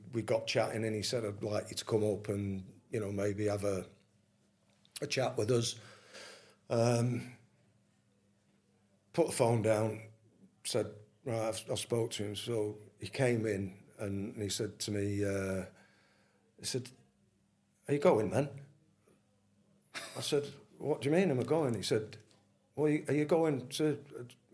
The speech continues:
so I said, "Yeah, I'm going." He said, Well, "Take your boots with you."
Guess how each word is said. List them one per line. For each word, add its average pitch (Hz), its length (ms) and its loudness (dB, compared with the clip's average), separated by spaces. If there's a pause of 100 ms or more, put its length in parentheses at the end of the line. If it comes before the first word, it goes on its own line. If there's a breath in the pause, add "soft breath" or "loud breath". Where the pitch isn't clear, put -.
(180)
so 139 160 -6
I 139 40 -2
said, 143 220 -2
"Yeah, 226 100 2
I'm 190 100 2
going." 147 200 2
He 110 60 -4
said, 127 140 -4
Well, 120 140 -4 (460 soft breath)
"Take 175 140 6
your 160 80 0
boots 151 300 2
with 104 160 0
you." 113 120 0